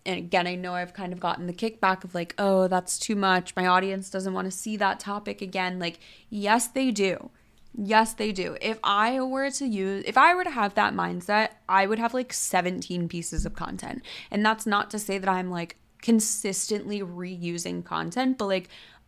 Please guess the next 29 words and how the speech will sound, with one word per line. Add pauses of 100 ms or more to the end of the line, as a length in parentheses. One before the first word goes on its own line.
a
lot
of
what
I
do
and
make
content
about,
the
ideas
are
very
similar.
There's
just,
like,
a
million
different
ways
to
get
that
information
relayed
to
somebody.